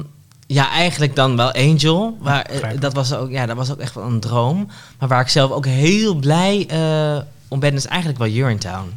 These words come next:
Speaker 1: Dat
Speaker 2: Mhm.
Speaker 1: was het eerste, eh, mijn stage.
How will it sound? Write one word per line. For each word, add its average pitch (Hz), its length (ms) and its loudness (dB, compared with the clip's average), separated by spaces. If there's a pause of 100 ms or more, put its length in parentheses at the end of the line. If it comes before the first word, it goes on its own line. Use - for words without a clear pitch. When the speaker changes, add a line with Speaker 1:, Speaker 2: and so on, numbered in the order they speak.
Speaker 1:
Dat - 100 0
Speaker 2:
Mhm. 123 100 4
Speaker 1:
was 131 80 -2
het 139 140 -8
eerste, 170 420 -2 (200)
eh, 131 840 0
mijn 120 180 -4
stage. 151 560 -4